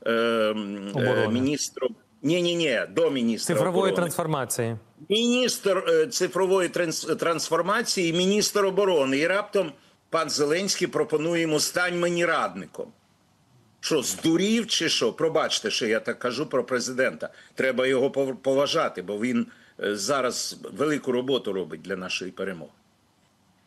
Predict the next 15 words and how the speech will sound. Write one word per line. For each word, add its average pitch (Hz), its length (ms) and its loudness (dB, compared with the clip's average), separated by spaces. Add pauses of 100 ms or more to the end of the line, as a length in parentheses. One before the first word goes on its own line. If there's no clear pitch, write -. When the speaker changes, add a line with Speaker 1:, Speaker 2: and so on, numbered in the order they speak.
(320)
Speaker 1:
Але 180 640 2 (2750)
найголовніше, 147 1200 0
і 127 100 2
я 143 220 0
цю 160 320 0
тему 131 420 2
на 107 140 0
цьому 107 420 0
закінчую, 110 920 -2 (480)
найголовніше — 165 1200 2
це - 520 0
навіть 165 500 0
не 160 280 0
оптимізм 165 920 0
військовослужбовців, 151 1900 0